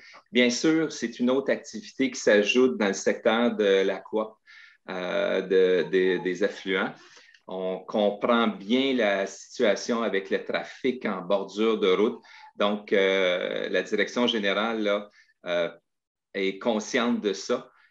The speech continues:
et, euh, prend action auprès de, du ministère des Transports, là, donc pour trouver les solutions, là, les plus sécuritaires, euh, parce que la circulation s'accroît, va être,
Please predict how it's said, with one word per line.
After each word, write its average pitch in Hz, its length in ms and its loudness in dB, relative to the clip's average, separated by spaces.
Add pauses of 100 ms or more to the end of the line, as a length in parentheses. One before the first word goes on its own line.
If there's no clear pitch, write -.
et, 92 340 -4
euh, 87 580 -2
prend 104 140 -2
action - 560 -4
auprès 101 280 -2
de, 87 260 -2
du 82 160 -14
ministère 92 540 -6
des 92 120 -4
Transports, 87 640 -6
là, 82 120 -6
donc 85 280 -10
pour - 180 -18
trouver 95 260 -6
les 92 140 -4
solutions, 98 580 -4
là, 95 120 0
les 85 140 -6
plus - 140 -20
sécuritaires, 95 800 -6 (500)
euh, 82 380 -4
parce - 200 -16
que - 140 -8
la 92 160 -4
circulation 107 920 -4
s'accroît, - 600 -6 (260)
va 110 340 0 (160)
être, 107 180 -2